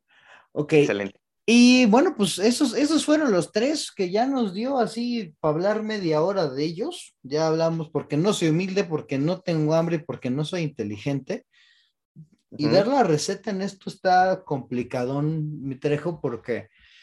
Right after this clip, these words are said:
Speaker 1: son cosas así como que muy, muy personales, ¿no? O sea, lo primero que tienes que hacer es cuestionarte, creo yo, acerca de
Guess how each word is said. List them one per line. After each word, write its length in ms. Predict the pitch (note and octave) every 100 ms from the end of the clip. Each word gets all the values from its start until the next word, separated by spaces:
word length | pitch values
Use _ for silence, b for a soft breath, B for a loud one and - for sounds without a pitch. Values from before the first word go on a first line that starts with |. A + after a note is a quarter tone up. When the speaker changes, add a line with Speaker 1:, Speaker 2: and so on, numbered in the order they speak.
| b b
Speaker 1:
son 220 | - D3 D3+
cosas 280 | F3 E3+
así 180 | D#3+ D3
como 240 | C#3+ E3 C3
que 120 | B2
muy, 680 | A#2+ C3+ D3 D3+ C3 B2+ -
muy 100 | C#3+
personales, 800 | D3 E3 C#3 A#2 A#2+ D3 B2+ G2+
¿no? 220 | A#2 F#3
O 40 | F#3+
sea, 200 | D3 C#3
lo 180 | C#3 C3+
primero 340 | C3+ D#3 F3+
que 100 | F3
tienes 280 | E3+ F3 D3+
que 120 | E3+
hacer 260 | D#3+ E3+ D#3+
es 120 | D#3
cuestionarte, 880 | D3+ B2 A#2+ A#2 C3 C3+ - D3
creo 240 | D3 C3 C3
yo, 420 | A#2 A#2+ F3+ - _ _ _ _ _ _
acerca 600 | G2+ - C3 B2+ D3+ C#3+
de 480 | A#2 G#2 F#2 E2+